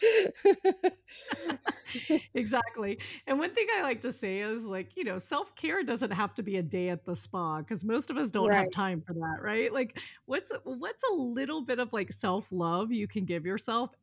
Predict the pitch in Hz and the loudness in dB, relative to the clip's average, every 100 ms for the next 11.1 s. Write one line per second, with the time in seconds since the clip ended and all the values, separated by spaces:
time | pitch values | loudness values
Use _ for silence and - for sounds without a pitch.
0 | 214 220 185 190 180 - 180 165 147 160 | -2 -2 -2 -4 -4 -4 -6 -6 -6 -6
1 | 139 - 175 190 - 202 233 269 370 233 | -6 -8 -8 -8 -4 -4 -2 -2 -2 -2
2 | 160 170 156 - - 247 214 131 151 151 | -2 -2 -2 -4 -2 0 0 -2 -8 -6
3 | 196 214 - 156 143 - 143 - - _ | -4 -6 -4 -4 -4 -8 -12 -14 -16 _
4 | - 190 180 175 160 147 - 214 202 175 | -8 2 2 2 0 -6 0 2 4 2
5 | 156 - 214 - 190 180 170 156 180 170 | -2 -4 -4 -2 -2 0 0 -2 -6 -6
6 | 165 _ _ - - - - - - - | -10 _ _ -20 -20 -20 -20 -20 -18 4
7 | 254 285 302 339 349 392 370 339 311 - | 8 8 6 6 8 8 8 4 2 -2
8 | - _ - 247 - - 277 254 247 269 | -6 _ -4 -2 -2 2 6 6 6 6
9 | 285 277 - 339 302 254 262 262 262 254 | 4 4 4 4 4 6 4 4 6 8
10 | 240 226 226 220 208 214 214 202 208 202 | 8 8 8 6 2 0 0 0 0 -4
11 | 214 | -6